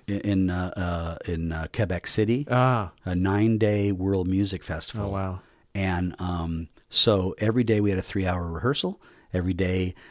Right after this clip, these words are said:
Speaker 1: we went and played to five thousand people. Every night, Bob, the artist, and I would go into a nightclub that was packed, and we would improvise completely,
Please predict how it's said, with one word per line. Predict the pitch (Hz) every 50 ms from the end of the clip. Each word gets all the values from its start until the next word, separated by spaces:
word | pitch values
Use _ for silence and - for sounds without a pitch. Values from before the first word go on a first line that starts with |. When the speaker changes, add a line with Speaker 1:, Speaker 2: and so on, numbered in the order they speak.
| - -
Speaker 1:
we | 92 92
went | 90 85 95 95 -
and | 87 87
played | - - 95 90 80
to | -
five | - - 92 87 90 -
thousand | - 87 82 85 - - 85 82 -
people. | 135 139 139 - 147 147 160 156 - - - _ _
Every | 95 95 90 95 90
night, | 92 95 101 101 104 117 113 - 92
Bob, | 85 98 95 98 101 104 101 98 92
the | 90 98 90
artist, | 85 95 101 101 107 107 -
and | 87 82 85 87
I | 92 98 - 208 113
would | 113 98 85 82 85
go | 95 92 92
into | 92 92 90 - - 82
a | 82
nightclub | 90 101 110 135 - - - 120 113 117 113
that | 110 - -
was | 101 -
packed, | - - - 107 101 104 104 - -
and | - 90 87 87
we | 90 87
would | 82 85 73 - -
improvise | 101 101 98 - 107 92 92 85 87 85 76 -
completely, | - - 82 80 - - - 107 107 110 - 85 80 78 80 -